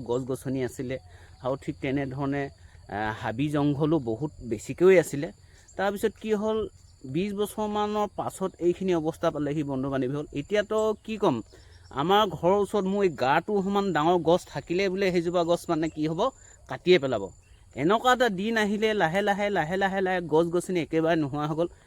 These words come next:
সেই কাৰণবশতই আচলতে পৃথিৱীখনে ভাৰসাম্য ৰক্ষা কৰিব নোৱাৰা হৈ গৈছে, তাপ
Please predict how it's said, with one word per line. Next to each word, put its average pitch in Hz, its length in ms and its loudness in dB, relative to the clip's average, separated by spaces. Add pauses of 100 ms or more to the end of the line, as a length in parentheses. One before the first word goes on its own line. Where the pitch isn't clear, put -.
(920)
সেই 208 280 4
কাৰণবশতই 196 840 0
আচলতে 185 400 0 (520)
পৃথিৱীখনে 185 640 -2 (400)
ভাৰসাম্য 165 440 0 (100)
ৰক্ষা 175 240 2
কৰিব 170 220 2
নোৱাৰা 160 360 6
হৈ 170 100 2
গৈছে, 160 240 -2 (120)
তাপ 156 180 2